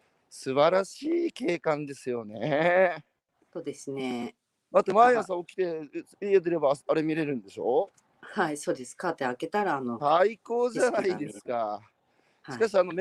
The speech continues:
Speaker 1: 夫婦岩はまだ倒れてませんか？
Speaker 2: 大丈夫です。なんとか。<laughs>
Speaker 1: でもさ、幸恵さん生まれた時からあの夫婦岩あるんでしょ？
Speaker 2: あります。はい。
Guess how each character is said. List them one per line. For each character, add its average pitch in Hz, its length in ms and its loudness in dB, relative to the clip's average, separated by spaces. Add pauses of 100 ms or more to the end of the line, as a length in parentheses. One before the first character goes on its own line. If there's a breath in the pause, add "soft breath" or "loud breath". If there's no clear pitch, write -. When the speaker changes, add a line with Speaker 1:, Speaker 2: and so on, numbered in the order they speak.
Speaker 1:
夫 233 160 0
婦 233 60 2
岩 180 160 6
は 156 80 -4
ま 196 140 0
だ 160 280 0
倒 196 140 -2
れ 185 80 -2
て 127 80 -16
ま 117 80 -14
せ 135 100 -14
ん 117 60 -12
か？ 71 140 -20 (480)
Speaker 2:
大 277 200 12
丈 226 140 8
夫 233 60 8
で 175 100 0
す。 - 160 -10
な 208 120 0
ん 214 40 -2
と - 80 -10
か。 180 120 -2
<laughs> - 1400 2
Speaker 1:
で 233 80 0
も 233 80 2
さ、 175 260 8
幸 208 280 -8
恵 254 80 -2
さ 240 100 2
ん 240 40 4
生 226 80 -2
ま 226 100 0
れ 226 40 -4
た 220 80 -14
時 240 160 -6
か 196 120 0
ら 165 100 2
あ - 20 0
の 160 80 -4 (160)
夫 170 40 -2
婦 165 140 -6
岩 143 120 2
あ 139 60 0
る 123 100 -10
ん - 20 -18
で 95 60 -20
し - 120 -20
ょ？ 131 220 -12 (340)
Speaker 2:
あ 202 100 -8
り 196 80 -4
ま 180 180 -8
す。 - 220 -20
は 165 120 -14
い。 113 100 -18